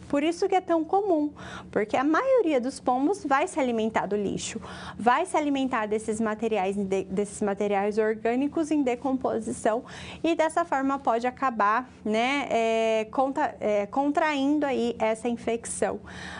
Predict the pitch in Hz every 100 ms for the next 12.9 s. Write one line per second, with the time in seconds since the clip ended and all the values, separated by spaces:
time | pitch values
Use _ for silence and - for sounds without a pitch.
0 | - - 220 339 - - - 311 403 381
1 | 294 330 403 269 269 262 - 294 403 -
2 | - 247 214 208 - - 226 233 269 262
3 | 320 523 659 - - - 240 220 233 254
4 | 381 - 277 269 247 240 262 330 320 277
5 | 240 226 208 208 214 190 208 196 185 190
6 | 214 - 403 480 - - - - - -
7 | 403 311 294 339 320 254 262 294 - 285
8 | 277 320 339 269 269 247 285 285 226 240
9 | 247 269 269 294 294 294 240 277 320 269
10 | 247 - 180 - - 208 233 247 262 320
11 | 440 427 - 339 349 349 - 233 208 196
12 | 214 277 - 262 262 320 427 440